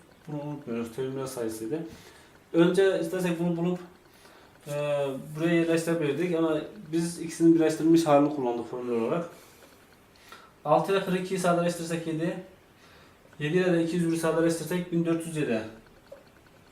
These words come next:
Sonucumuz bin dört yüz yedi çıkacaktır. Şimdi terim sayısı bulsak kaç tane terim var diye. Terim sayımız neydi? Son terim T son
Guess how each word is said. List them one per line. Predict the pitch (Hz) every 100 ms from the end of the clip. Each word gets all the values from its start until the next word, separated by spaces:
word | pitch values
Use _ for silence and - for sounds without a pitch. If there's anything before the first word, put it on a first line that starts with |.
| - - - - - - - - - - - - - - _ - - - - -
Sonucumuz | 160 165 165 170
bin | 165
dört | 165 165
yüz | 160
yedi | 156 156
çıkacaktır. | 135 120 117 113 113 - - - - - - - -
Şimdi | 190 190
terim | 214 233
sayısı | 226 196 180
bulsak | 170 175 156
kaç | 202 208
tane | 185 156
terim | - 143 135 135
var | 131 127 139
diye. | 160 208 - - - - - - - - - - -
Terim | 185 220
sayımız | 202 185 196 214 - - - - - - - - -
neydi? | 190 190 165 202 180 -
Son | 196 -
terim | 156 165 185 180
T | 160 160
son | 165 151 156 175